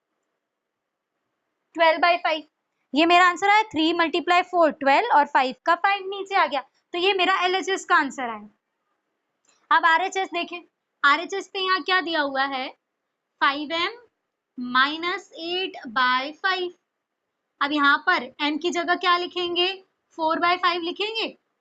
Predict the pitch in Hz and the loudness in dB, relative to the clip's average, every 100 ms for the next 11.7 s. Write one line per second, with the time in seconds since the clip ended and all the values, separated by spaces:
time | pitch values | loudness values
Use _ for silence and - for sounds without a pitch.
0 | _ _ _ _ _ _ - 294 294 359 | _ _ _ _ _ _ -2 -2 0 -2
1 | 349 349 359 359 381 392 381 381 359 403 | 2 2 2 2 0 0 -4 -4 -2 -4
2 | 480 _ _ _ - 285 302 320 320 320 | -6 _ _ _ -4 -2 -2 -6 -4 -2
3 | 320 330 320 339 320 311 320 330 330 370 | -4 -6 -6 -4 -2 2 2 2 0 2
4 | 370 359 359 320 311 349 370 370 359 349 | 4 4 0 -4 0 0 0 0 -4 -6
5 | _ _ _ _ _ _ _ - 285 311 | _ _ _ _ _ _ _ -6 -4 -2
6 | 311 262 247 262 302 370 - 302 302 302 | -2 0 -2 -2 -4 -6 -6 -6 -2 0
7 | 320 349 339 339 - - - - 285 302 | 0 -2 -4 -6 -10 -20 -14 -10 -8 -4
8 | 302 320 349 359 349 339 330 311 302 - | -4 -4 -4 -4 0 0 0 -2 -4 -18
9 | - _ 220 302 392 403 392 415 - 311 | -20 _ 0 0 0 0 0 -2 0 0
10 | 302 349 - 311 294 311 381 392 403 381 | 0 -6 -8 -6 -6 -4 -4 -4 -2 -4
11 | 349 330 359 359 339 320 | -4 0 0 0 -6 -6